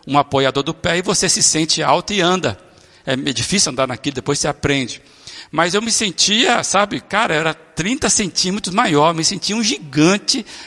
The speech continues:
andando naquela perna de pau. Desejo de ficar grande, desejo de crescer. É,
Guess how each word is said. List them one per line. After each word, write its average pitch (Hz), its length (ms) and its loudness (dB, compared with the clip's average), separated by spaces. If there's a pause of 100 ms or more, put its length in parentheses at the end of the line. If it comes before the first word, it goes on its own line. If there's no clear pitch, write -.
andando 165 400 0
naquela 190 460 -2
perna 175 320 -2
de 175 100 -6
pau. 160 680 0 (320)
Desejo 190 540 4
de 208 100 -2
ficar 202 340 -2
grande, 180 520 0
desejo 170 320 2
de 170 120 -6
crescer. 190 840 2 (480)
É, 180 680 4